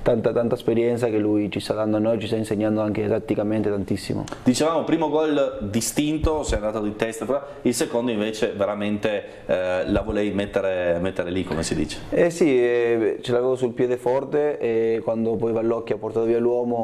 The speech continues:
Speaker 1: eh, i difensori non sono usciti,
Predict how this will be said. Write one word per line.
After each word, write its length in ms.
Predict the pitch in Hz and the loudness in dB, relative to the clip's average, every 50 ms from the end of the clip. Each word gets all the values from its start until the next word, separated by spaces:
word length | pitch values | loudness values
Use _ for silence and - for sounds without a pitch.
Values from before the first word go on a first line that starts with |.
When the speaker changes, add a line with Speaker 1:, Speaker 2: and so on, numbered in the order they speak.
| 110 107 107 104 104 104 101 104 | -2 -2 -2 -2 -2 -2 -2 -2
Speaker 1:
eh, 480 | 104 104 104 101 101 101 104 104 104 95 - | -2 -2 -2 -2 -2 -2 -2 -2 -2 -2 0
i 40 | |
difensori 720 | 110 110 107 110 113 110 107 - 117 117 113 113 110 110 107 | 0 0 0 0 0 0 0 2 2 4 4 2 2 2 0
non 160 | 110 113 107 | 0 -2 -2
sono 200 | - - 113 117 | -2 -2 0 -2
usciti, 640 | 113 - - 131 123 113 110 131 135 135 135 - | -2 0 0 0 0 0 0 0 -2 -2 -6 -10